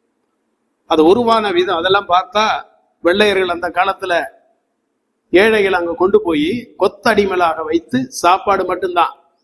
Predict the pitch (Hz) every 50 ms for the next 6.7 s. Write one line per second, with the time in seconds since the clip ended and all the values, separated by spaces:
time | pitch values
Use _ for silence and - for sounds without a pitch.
0 | _ _ _ _ _ _ _ - - 160 160 180 190 208 202 185 170 185 185 175
1 | 196 220 262 277 - - _ _ _ _ _ _ _ _ - 170 170 165 156 151
2 | 160 202 202 208 233 233 220 208 196 190 180 - - 220 214 208 208 202 202 196
3 | 185 185 196 196 190 185 170 160 151 - - 190 202 202 202 196 175 - - 202
4 | 196 185 - 185 160 143 135 - - _ - 165 165 165 156 180 190 190 185 180
5 | 185 190 214 240 226 - - - _ _ _ _ _ _ _ - 170 180 196 202
6 | 190 185 185 185 185 185 175 - 170 160 156 143 -